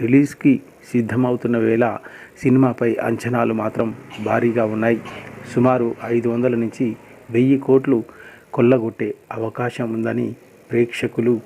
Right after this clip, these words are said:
ఎదురు చూస్తున్నారు. రీసెంట్గా కల్కిలో సుప్రీంగా నటించి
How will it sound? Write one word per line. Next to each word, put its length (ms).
ఎదురు 400
చూస్తున్నారు. 440
రీసెంట్గా 520
కల్కిలో 520
సుప్రీంగా 520
నటించి 500